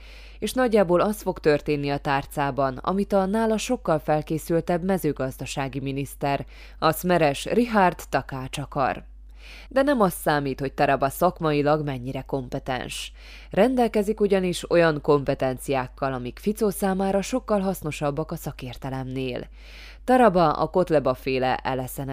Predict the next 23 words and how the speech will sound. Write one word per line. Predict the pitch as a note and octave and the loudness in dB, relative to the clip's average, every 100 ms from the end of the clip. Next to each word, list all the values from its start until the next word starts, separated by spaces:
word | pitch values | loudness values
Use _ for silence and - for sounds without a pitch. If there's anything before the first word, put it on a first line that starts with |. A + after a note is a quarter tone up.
| C3 | -8
S | - | -8
listáján | C#3+ C3+ - C#3+ C#3 C#3 C#3 | -6 -4 -4 -4 -2 -2 -2
jutott | C#3 C#3+ C3 | -2 -2 -2
be | C3+ | -2
először | B2+ B2 A#2 - C3 | -4 -6 -10 -10 -10
a | |
parlamentbe, | B2+ C3+ C3 C3+ C3+ C3 B2 B2+ B2 - | -8 -6 -4 -4 -4 -6 -2 -2 -2 0
hogy | D3+ | 2
aztán | D3+ - D3+ | 2 2 2
gyorsan | E3 E3+ - C#3+ | 4 2 2 -4
otthagyja | C#3 - B2+ A#2+ A#2 | -4 -6 -10 -8 -10
a | |
frakciót. | - A#2 - - B2 F#2 - - - - - - | -8 -10 -10 -8 -6 -6 -12 -20 -20 -20 -20 -10
Független | - A#3 G#3+ F#3+ F3+ | -2 2 4 4 0
képviselőként | E3+ F3 F3 - E3+ E3+ - E3+ E3 | 0 -4 -4 -2 0 0 -2 -4 0
kapható | G3 F#3+ F3+ E3 C#3+ | 0 0 -2 -2 2
volt | D3 C#3+ | 4 4
arra, | C#3+ C#3 C#3 | 2 2 0
hogy | C3+ C3+ | -2 -2
akár | C3+ C#3 C3 | -4 -4 -8
Matovicsot | B2 B2 B2+ B2+ C3+ C3 | -8 -10 -10 -10 -8 -8
is | C3 - | -10 -10
kisegítse. | C3+ - C3 C3+ - - C#3 C3 | -8 -8 -6 -6 -8 -4 -2 -4